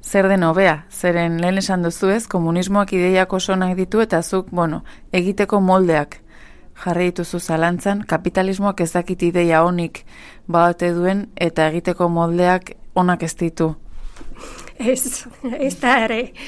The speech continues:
Speaker 2: ez da ere, baino hortxe gaude. Em, oraindik nik uste dut borroka handia daukagu aurrera, em, eta jarraitu behar dugu, zen sistema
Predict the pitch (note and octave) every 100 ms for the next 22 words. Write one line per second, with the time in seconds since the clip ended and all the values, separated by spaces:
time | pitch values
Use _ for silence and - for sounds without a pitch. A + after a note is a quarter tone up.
0 | - - B3 - C4 B3 B3 B3+ A#3+ A#3
1 | A3+ A3+ A3+ A3+ A#3 A#3 A#3 A#3 B3+ B3+
2 | C#4 B3 A3+ A3 A3+ A3 - - - -
3 | - - C4 A#3+ A#3+ A#3+ B3 B3 A#3+ A#3+
4 | B3 A#3+ A#3+ B3 B3+ - - A#3 B3 B3
5 | - C4 C4 B3+ A3+ A3+ A3+ A#3 A#3+ A#3+
6 | A#3+ B3 B3 B3 B3 A#3+ B3 A#3+ B3+ A#3+
7 | A#3 A#3+ A#3 A#3+ A#3 B3 C4 C#4 C#4 D#4+
8 | G4 - - - - - C4 A#3+ A#3+ A#3+
9 | A#3 A3+ A3+ A3 A3 A#3 E4 - - -
10 | - - - A3+ - A#3+ A#3 A#3 A#3+ B3
11 | B3+ A#3+ A#3+ B3+ C4 C4+ - - - B3+
12 | B3 A#3+ A#3+ - - - - - C4 B3
13 | D#4+ D#4+ D#4+